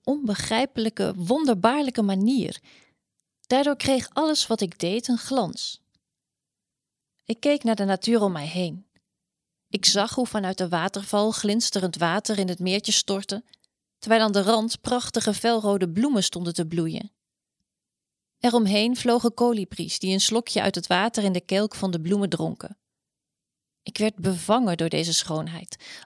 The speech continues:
Alles wat ik om mij heen zag, de bomen, bloemen, dieren, de zee, de waterval,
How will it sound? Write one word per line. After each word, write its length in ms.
Alles 440
wat 160
ik 140
om 100
mij 160
heen 280
zag, 480
de 120
bomen, 600
bloemen, 460
dieren, 540
de 100
zee, 380
de 100
waterval, 640